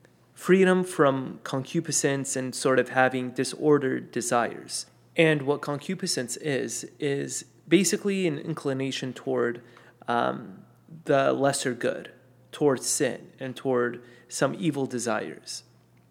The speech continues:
Because when we read Genesis and the account of creation, we see how after the fall, Adam and Eve notice that they're naked.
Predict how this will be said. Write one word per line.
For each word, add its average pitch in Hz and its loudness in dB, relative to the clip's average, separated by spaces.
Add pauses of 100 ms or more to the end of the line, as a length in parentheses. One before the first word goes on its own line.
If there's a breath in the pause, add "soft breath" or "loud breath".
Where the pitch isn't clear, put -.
(1300 soft breath)
Because 151 0
when 147 0
we 143 0
read 156 -2
Genesis - -2 (220)
and 131 -2
the 135 -4
account 156 0
of 139 -2
creation, - -4 (840 soft breath)
we 131 -4
see 165 0
how 120 0 (140)
after 147 2
the 117 -2
fall, - 0 (1040)
Adam 147 4
and 131 -8
Eve 165 -4
notice 143 0
that 120 -2
they're 113 -2
naked. - -10